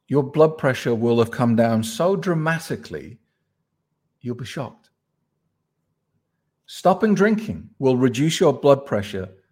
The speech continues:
much more than any prescription medication could ever do.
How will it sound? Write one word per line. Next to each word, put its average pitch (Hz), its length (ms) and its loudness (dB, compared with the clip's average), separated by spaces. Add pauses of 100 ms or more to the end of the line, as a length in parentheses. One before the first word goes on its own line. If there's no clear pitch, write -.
(220)
much 160 480 0
more 117 500 0
than 113 220 -2
any 135 220 -2
prescription 120 500 -8
medication 104 580 -6
could 95 200 -12
ever 92 180 -8
do. 80 180 -14